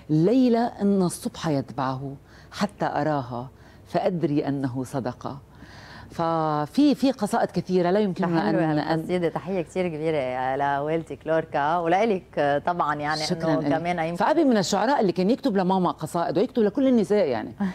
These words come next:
Speaker 2: <laughs>
Speaker 1: فإنه ف-، فقط يبدل أسماء. هول الشعراء هيك يا زينة، ما بنظلمهم، بس نحن مبسوطين فيهم، لأنه يحبوا
Speaker 2: لأنه كل
Speaker 1: النساء.
Speaker 2: ما يحبوا، كل ما
Speaker 1: كل ما
Speaker 2: يمكن
Speaker 1: حب-
Speaker 2: بيطلع شعر أحلى
Speaker 1: نعم.
Speaker 2: وأحاسيس مختلفة وكلام، آه، آه، مختلف.
Speaker 1: إيه، وللعجب إنه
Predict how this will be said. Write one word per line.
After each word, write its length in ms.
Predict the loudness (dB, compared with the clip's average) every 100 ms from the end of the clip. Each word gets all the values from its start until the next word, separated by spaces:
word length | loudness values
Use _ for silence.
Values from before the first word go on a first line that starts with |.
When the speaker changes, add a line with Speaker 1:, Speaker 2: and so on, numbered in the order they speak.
| -2
Speaker 2:
<laughs> 320 | -2 0 0
Speaker 1:
فإنه 180 | 0 0
ف-، 100 | -2
فقط 460 | -4 -2 -2 0
يبدل 360 | 0 2 2 2
أسماء. 420 | 0 0 0 0 -4 -14 -12 -2
هول 200 | 0 2
الشعراء 400 | 2 0 2 2
هيك 280 | 2 0 -2
يا 220 | -4 -4
زينة، 380 | -4 -2 -2 -6 -8 -2
ما 60 | 2
بنظلمهم، 480 | 4 4 2 2
بس 140 | 0 -2
نحن 120 | -2
مبسوطين 420 | -2 -2 -4 -4
فيهم، 340 | -2 -2 -2 -6 -14 -20 -10 -2
لأنه 380 | 0 2 2 2
يحبوا 280 | 2 0
Speaker 2:
لأنه 220 | 2 0 2
كل 80 | 2
Speaker 1:
النساء. 160 | 2
Speaker 2:
ما 60 | 0
يحبوا، 280 | 0 -2 0
كل 140 | 0
ما 80 | 2
Speaker 1:
كل 120 | 2
ما 60 | 2
Speaker 2:
يمكن 120 | 2
Speaker 1:
حب- 40 | 2
Speaker 2:
بيطلع 480 | 2 4 4 4 4
شعر 420 | 4 4 4 4
أحلى 380 | 4 2 2 4
Speaker 1:
نعم. 180 | 4
Speaker 2:
وأحاسيس 640 | 4 4 2 2 0 0 2
مختلفة 680 | 2 2 0 0 2 2
وكلام، 640 | 0 2 4 4 4 2 2
آه، 40 |
آه، 1080 | 2 2 2 2 2 2 0 -2 -6 0 2
مختلف. 420 | 0 0 -2 2 4
Speaker 1:
إيه، 200 | 4 4
وللعجب 800 | 4 4 4 2 2 2 2
إنه 320 | 2 2 2